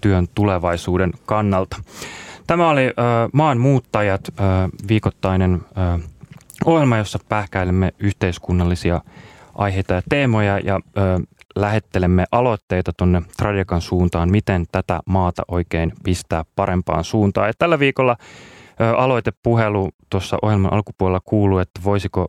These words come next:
kehittää jonkunlaisen alustan tai muun palvelun, jossa,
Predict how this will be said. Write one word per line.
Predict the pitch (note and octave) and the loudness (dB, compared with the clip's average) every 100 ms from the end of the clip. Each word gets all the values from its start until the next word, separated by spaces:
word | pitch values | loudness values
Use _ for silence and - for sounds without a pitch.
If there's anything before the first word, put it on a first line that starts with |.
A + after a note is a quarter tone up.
| - | -4
kehittää | - G#2 G2 - F2 | -4 -2 -4 -2 0
jonkunlaisen | F#2 - F2+ F2 F2+ F2 - - - - - - | 0 0 -2 0 0 0 -2 -14 -20 -20 -20 -6
alustan | - D#3+ C#3+ - G#2 | 0 0 0 0 0
tai | G2+ G2+ | 2 2
muun | G#2+ G2+ - | 4 2 2
palvelun, | G2+ F#2+ F#2+ F2+ - | 0 0 2 0 0
jossa, | F2 - | -4 -6